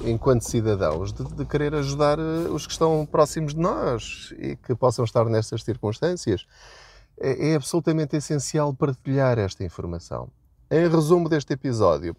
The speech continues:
uma vez que vai terminar dentro de, de, de poucos instantes, se conhece alguém que tem uma incapacidade,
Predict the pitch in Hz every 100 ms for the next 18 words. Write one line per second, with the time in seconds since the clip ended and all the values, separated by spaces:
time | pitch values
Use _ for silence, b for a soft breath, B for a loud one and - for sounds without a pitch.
0 | _ 104 104 110 110 - 107 98 98 104
1 | 113 110 113 110 110 104 101 110 107 110
2 | 107 104 101 101 - 107 - 101 101 95
3 | - 82 82 - - B B B B B
4 | B B B B B - - - - -
5 | 220 - 226 220 - 190 175 139 139 104
6 | 87 85 - - 117 113 156 156 147 180
7 | 170 147 143 - 120 101 87 95